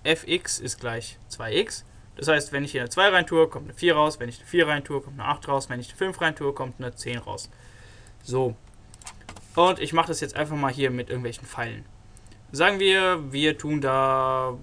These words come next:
wir schreiben uns das mal auf oder auch nicht, wir tun da eine zwei rein. Deswegen, ich mal hier mal einen Pfeil von zwei, das kann man sich dann hoffentlich ein bisschen besser vorstellen.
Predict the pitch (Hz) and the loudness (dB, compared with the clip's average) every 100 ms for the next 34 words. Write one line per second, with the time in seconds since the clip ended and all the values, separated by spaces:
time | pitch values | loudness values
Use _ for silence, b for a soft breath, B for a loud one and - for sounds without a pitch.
0 | - 120 123 127 127 127 123 123 127 135 | -14 -12 -8 -6 -6 -6 -8 -6 -4 -2
1 | 135 - - - - 127 120 165 190 - | -2 -6 -18 -18 -10 -8 -4 0 0 -2
2 | - - - - - 131 185 156 131 123 | -12 -18 -18 -14 -8 -4 0 2 2 -2
3 | - 120 120 117 110 117 - - - 147 | -6 -4 -4 -6 -10 -12 -14 -14 -6 -4
4 | 139 139 135 b b b b - 139 139 | -2 -4 -6 b b b b -8 0 0
5 | 143 127 117 113 - 123 120 113 - - | 2 0 -2 -6 -4 -4 -4 -10 -12 -6
6 | 117 113 117 123 117 117 - 113 131 - | -6 -6 -10 -12 -10 -12 -12 -12 -12 -12
7 | 117 113 113 117 117 110 120 - 123 120 | -12 -12 -12 -12 -12 -12 -12 -10 -10 -8
8 | 123 117 | -10 -12